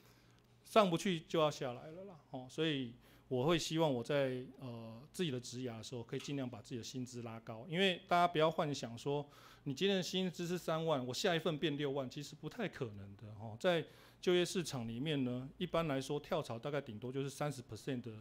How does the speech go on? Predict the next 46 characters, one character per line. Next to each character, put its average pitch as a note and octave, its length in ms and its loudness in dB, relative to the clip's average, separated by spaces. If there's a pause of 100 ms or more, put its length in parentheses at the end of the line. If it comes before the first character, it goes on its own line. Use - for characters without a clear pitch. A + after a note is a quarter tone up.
range B2+ 340 -6
就 - 100 -12
差 A#2 200 -8
不 A2 120 -12
多 G#2+ 160 -16
了， F#2+ 140 -16 (680)
哦， B2 140 -8
你 C#3 140 -2 (180)
不 C#3+ 120 -6
太 G#3+ 180 4
可 B2 300 -4
能 A2+ 240 -4
是 C#3 300 -4
可 - 140 -6
以 C#3+ 120 0
直 B2 160 -10
接 C#3 160 -4
跳 C3+ 240 -2
double B2 420 -8
的， G3+ 180 -16
那 F3+ 120 2
种 C3 200 -2
人 A2+ 120 -6
很 A#2+ 200 -4
少， D3 280 -10
至 E3+ 100 -6
少 C#3+ 100 -6
我 G#2+ 140 -8
没 A2+ 140 -8
遇 B2+ 160 -8
到 B2 260 -12
啦， D#3 100 -18 (320)
哦， B2 200 -12
大 C#3+ 100 -8
概 C#3+ 140 -4
是 C3+ 180 -10
这 C3 140 -10
样 A#2 160 -8
子， - 100 -20 (140)
哦， D3+ 120 -4 (440)
那 F3+ 100 4
一 D#3+ 60 4
样 D#3+ 200 6 (120)
薪 F#3 260 0
资 E3 140 -4
对， D#3+ 220 2